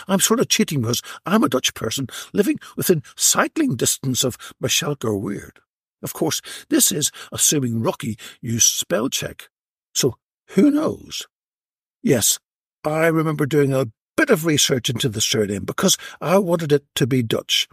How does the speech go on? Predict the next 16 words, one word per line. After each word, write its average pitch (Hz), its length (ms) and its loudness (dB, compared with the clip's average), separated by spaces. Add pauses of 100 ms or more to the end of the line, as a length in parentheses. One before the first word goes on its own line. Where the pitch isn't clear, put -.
but 214 140 0
making 202 400 2
sure 156 220 2
it - 80 2
was 110 180 -2
very 147 380 4
difficult 143 380 -4
to 127 80 -2
say 113 320 0 (260)
in 302 180 4
the 160 120 4
English 131 320 0
language, 110 500 -4
and 214 140 4
I 240 60 6
think - 360 0